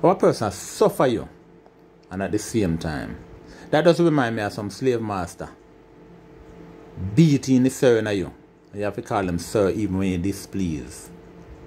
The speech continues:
with the treatment where you get. We are suffer,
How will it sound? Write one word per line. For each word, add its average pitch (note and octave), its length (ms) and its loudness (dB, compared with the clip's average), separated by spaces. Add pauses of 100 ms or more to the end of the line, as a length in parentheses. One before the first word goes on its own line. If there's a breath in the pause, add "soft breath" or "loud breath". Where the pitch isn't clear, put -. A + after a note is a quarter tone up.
(760)
with F2+ 140 0
the G2 40 2
treatment D#2+ 460 0
where C#2+ 200 -6
you C2 60 -8
get. A1+ 160 -10 (2500)
We G2 160 6
are F2+ 80 2
suffer, D#3 500 -2